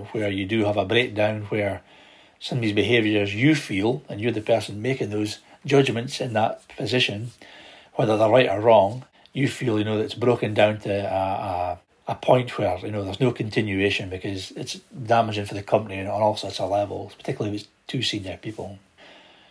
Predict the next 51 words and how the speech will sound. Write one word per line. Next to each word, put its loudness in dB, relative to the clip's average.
I, 6
I 4
always 4
try 0
to -4
be 2
in 8
my 6
true -2
home. 4
That 4
doesn't, 0
that 6
wasn't -2
easy, 0
but 2
I -8
tried 2
to -8
ground 4
myself. 2
So -2
I 0
think, -4
and -10
Hamish 0
talks 2
about, -6
you -10
know, -4
before 6
a 8
meeting, 2
he -4
sits -2
there, 4
he's, 0
he's -4
a, 4
but -2
be 8
aware, 8
honest, 4
he's -6
aware 4
of 2
the -2
tension -2
in -6
his -8
body, -2